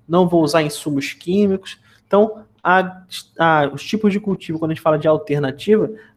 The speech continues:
a técnica alternativa ela vai mesclar essas duas coisas. As técnicas tradicionais com toda a cientificidade proveniente da agricultura moderna, tá bom? Então,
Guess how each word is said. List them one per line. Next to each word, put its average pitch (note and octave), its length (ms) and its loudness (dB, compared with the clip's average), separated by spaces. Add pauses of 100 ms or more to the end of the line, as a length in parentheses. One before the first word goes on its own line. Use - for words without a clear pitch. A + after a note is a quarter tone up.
a D#3 120 -4
técnica F#3 440 2
alternativa F3+ 480 0
ela F3+ 80 4
vai F#3 120 4
mesclar F#3 540 2
essas E3+ 240 -2
duas F#3 220 4
coisas. C#3 540 0 (1600)
As D3 160 -10
técnicas D#3+ 440 -2
tradicionais F#3+ 680 2 (680)
com F#3+ 200 0
toda A3 280 4
a B3 40 0
cientificidade G3+ 1500 -2 (400)
proveniente F3 880 -4 (400)
da D3 180 0
agricultura D#3 640 -2
moderna, D3+ 580 0 (540)
tá - 80 -16
bom? G3+ 500 0 (280)
Então, E3 260 -6